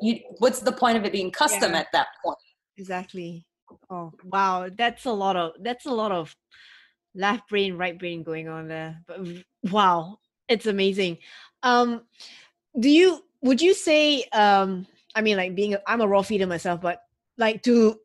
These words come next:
Speaker 2: a person who doesn't know and they're thinking about switching,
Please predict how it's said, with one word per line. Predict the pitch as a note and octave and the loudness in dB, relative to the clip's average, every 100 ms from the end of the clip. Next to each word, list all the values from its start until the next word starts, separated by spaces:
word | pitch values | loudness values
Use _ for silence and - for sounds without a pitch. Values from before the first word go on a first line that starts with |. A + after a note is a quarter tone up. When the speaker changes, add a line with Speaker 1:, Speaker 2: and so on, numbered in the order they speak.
| - | -8
Speaker 2:
a | |
person | F#3+ A#3+ B3 | 2 2 4
who | B3+ | 2
doesn't | G#3 G3+ G3 | 2 0 4
know | G3 F#3 F3 - _ _ _ _ - - | 4 4 2 -6 _ _ _ _ -14 0
and | G#3 G3+ G3 | 2 4 4
they're | F#3+ | 4
thinking | G3 G3 A3+ | 2 -4 -2
about | F#3+ F3 D#3+ | 2 0 0
switching, | - F#3 G#3+ F3+ | -6 -2 -2 -4